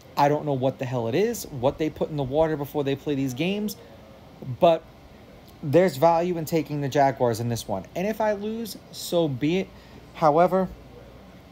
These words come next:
the Jaguars have ta-, played the Bills very well, so I'm gonna go Jaguars with the money line. Jaguars getting the points,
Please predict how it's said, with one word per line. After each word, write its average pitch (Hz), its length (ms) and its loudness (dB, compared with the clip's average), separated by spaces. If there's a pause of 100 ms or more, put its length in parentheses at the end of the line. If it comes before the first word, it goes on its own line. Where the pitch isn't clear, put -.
(140)
the 143 120 -2
Jaguars 160 520 2
have 147 200 0
ta-, 165 160 -6 (220)
played 151 220 0
the 147 80 -2
Bills 147 340 0 (160)
very 135 300 2
well, 147 240 2
so 170 100 -2
I'm 160 100 -2
gonna 196 140 -4
go 202 140 -2
Jaguars 175 500 -2
with 180 100 -12
the 180 60 -8
money 160 200 -2
line. 160 280 -2 (440)
Jaguars 143 540 2
getting 147 280 -2
the 147 40 -2
points, 143 420 -4